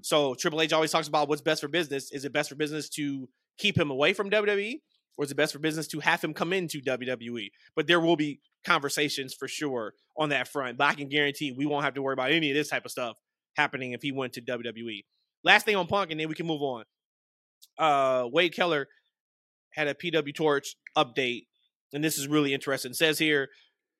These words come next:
"There's more about the C M Punk situation that has not gotten out yet and could come up at some point." Keller talked about the incident between Punk and Khan that Tony only told people about.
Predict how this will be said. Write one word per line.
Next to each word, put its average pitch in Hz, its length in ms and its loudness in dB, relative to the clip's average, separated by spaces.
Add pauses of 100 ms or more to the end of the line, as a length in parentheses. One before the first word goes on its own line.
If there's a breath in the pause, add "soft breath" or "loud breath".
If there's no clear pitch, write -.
(400)
"There's 165 180 2
more 196 160 6
about 196 160 4
the 170 60 -8
C 190 100 -2
M 180 80 -2
Punk 180 200 -2
situation 165 460 -4
that 147 60 2
has 143 140 -2
not 160 300 -2
gotten 151 240 0
out 160 200 0
yet 156 200 0
and 135 120 -6
could 151 380 -2 (140)
come 151 220 -4
up 151 240 0 (800)
at 139 240 -2
some 143 340 0 (100)
point." 127 580 -4 (1300)
Keller 185 200 6
talked 175 220 4
about 170 160 2
the 156 100 -2
incident 185 320 -2
between 151 320 -6
Punk 190 260 0 (380)
and 143 100 -8
Khan 175 600 0
that 135 220 -2 (380)
Tony 180 400 2
only 175 320 0
told 165 360 2
people 143 320 -6
about. 117 320 -4